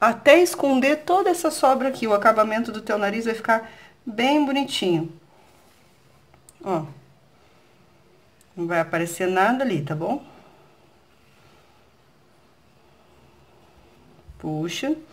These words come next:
Não esquecendo que aqui ele tá vazio, depois quando a gente colocar a fibra, o enchimento, for colocar no bichinho, ele vai ficar bem certinho o desenho dele.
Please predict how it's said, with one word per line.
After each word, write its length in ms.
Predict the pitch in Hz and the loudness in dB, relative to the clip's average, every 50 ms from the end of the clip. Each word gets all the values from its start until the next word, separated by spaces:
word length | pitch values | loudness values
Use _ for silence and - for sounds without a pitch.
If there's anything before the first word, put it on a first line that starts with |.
| - - - - - - - | -20 -20 -20 -20 -20 -12 -4
Não 140 | - 226 233 | 0 0 0
esquecendo 540 | 233 - - 240 233 233 - 214 214 214 | 0 0 0 -2 0 2 2 2 2 0
que 80 | 208 208 | -2 -6
aqui 200 | 202 202 - 202 | -6 -4 -2 -2
ele 160 | 196 185 185 | 0 0 0
tá 140 | 180 - 180 | 2 2 2
vazio, 400 | 180 180 180 175 160 185 208 226 | 4 4 2 0 -2 -2 -2 -2
depois 340 | 214 196 - - 185 190 190 | -2 -4 -4 -4 -4 -4 -2
quando 180 | - 180 180 | -2 0 0
a 40 | 175 | 0
gente 180 | 170 180 175 170 | 0 0 -2 -4
colocar 420 | - - 185 175 175 175 180 170 | -4 -2 -2 -2 0 2 2 0
a 40 | 170 | 0
fibra, 540 | 170 - - - 202 214 240 214 170 170 160 | 0 -4 -8 -4 -2 0 0 0 0 -2 -2
o 100 | 160 165 | 0 0
enchimento, 680 | 180 185 180 - - 185 170 165 175 196 214 202 - | -2 -2 -2 -2 -2 0 2 2 4 2 2 0 -4
for 200 | - - 185 180 | -8 -8 -8 -6
colocar 380 | - 175 170 170 170 - 185 180 | -4 -2 -2 0 2 4 4 4
no 100 | 175 170 | 2 0
bichinho, 440 | 175 190 190 - - 214 240 254 247 - - - - - - _ - | -2 -4 -6 -6 -2 -2 -2 -2 -2 -6 -16 -20 -20 -20 -20 _ -6
ele 140 | 220 226 226 | -4 -2 0
vai 140 | 220 220 214 | 2 0 0
ficar 200 | 214 - 254 214 | 0 0 0 0
bem 240 | 202 214 247 277 311 | 2 2 2 2 2
certinho 460 | - - 330 311 320 - - 247 254 | 0 0 -2 -2 -2 -2 -2 0 0
o 40 | 254 | 0
desenho 360 | 240 240 233 226 220 220 233 | 0 0 -2 -2 -2 -4 -2
dele. 280 | 226 165 143 147 147 | -2 -2 -2 -4 -4